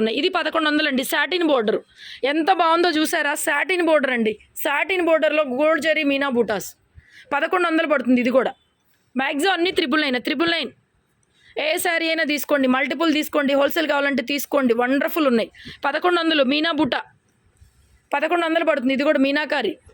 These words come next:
ఇవన్నీ త్రిబుల్ నైన్. ఈ డిజైన్ అంతా త్రిబుల్ నైన్లో ఇచ్చేస్తున్నాను, త్రిబుల్ నైన్.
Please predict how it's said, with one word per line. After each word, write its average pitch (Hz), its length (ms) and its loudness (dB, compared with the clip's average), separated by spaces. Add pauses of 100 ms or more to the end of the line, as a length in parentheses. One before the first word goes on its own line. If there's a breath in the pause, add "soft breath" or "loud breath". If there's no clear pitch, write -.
(400)
ఇవన్నీ 302 340 0
త్రిబుల్ 320 300 0
నైన్. 285 180 -2 (140)
ఈ - 100 0
డిజైన్ 302 300 0
అంతా 294 220 -2
త్రిబుల్ 294 260 0
నైన్లో 285 260 0
ఇచ్చేస్తున్నాను, 262 560 -2 (840)
త్రిబుల్ 311 340 0
నైన్. 294 180 -4